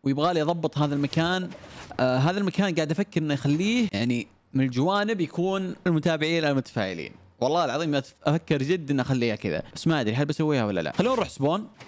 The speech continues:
شرينا من ذياب تقريبًا، آه، ثلاث ستاكات اللي هو يعني ستة كروكوين، والحين ناخذ أغراضنا ونمشي. سيف، البو، شنطة، شولكر هذا اللي فيه أميثست خلوه. يا هذه الغرفة يا البنك، واحدة منها. يعني بنجمل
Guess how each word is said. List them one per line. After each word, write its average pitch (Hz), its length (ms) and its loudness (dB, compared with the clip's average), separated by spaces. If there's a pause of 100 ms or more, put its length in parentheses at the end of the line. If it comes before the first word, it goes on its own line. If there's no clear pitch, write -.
(280)
شرينا 202 280 2
من 165 80 2
ذياب 160 400 0
تقريبًا، 165 540 -2 (100)
آه، 120 420 2
ثلاث 180 260 0
ستاكات 165 580 -2 (360)
اللي 120 160 0
هو 123 180 2
يعني 110 220 0
ستة - 280 -2
كروكوين، 190 640 0
والحين 190 300 0
ناخذ 175 320 0
أغراضنا 151 400 0
ونمشي. 107 440 -4
سيف، 185 520 0
البو، 190 800 0 (140)
شنطة، 196 1080 -2
شولكر 160 600 -2
هذا 143 200 0
اللي 120 120 0
فيه 127 180 -2
أميثست 180 380 -2
خلوه. 196 480 0
يا 202 280 2
هذه 180 440 2
الغرفة 208 640 0 (140)
يا 147 300 -2
البنك، 104 360 -4
واحدة 123 220 -2
منها. 98 260 -4 (320)
يعني 107 360 -2 (300)
بنجمل 117 800 0